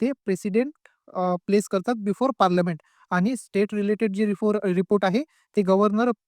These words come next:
प्लेस करतात in state legislative assembly. ओके, तर हे झालं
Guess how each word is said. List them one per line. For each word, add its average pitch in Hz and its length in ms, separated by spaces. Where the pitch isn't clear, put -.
प्लेस 185 220
करतात 190 360
in 220 100
state 226 380
legislative 180 600
assembly. 160 360
ओके, 247 200
तर 196 40
हे 196 100
झालं 202 260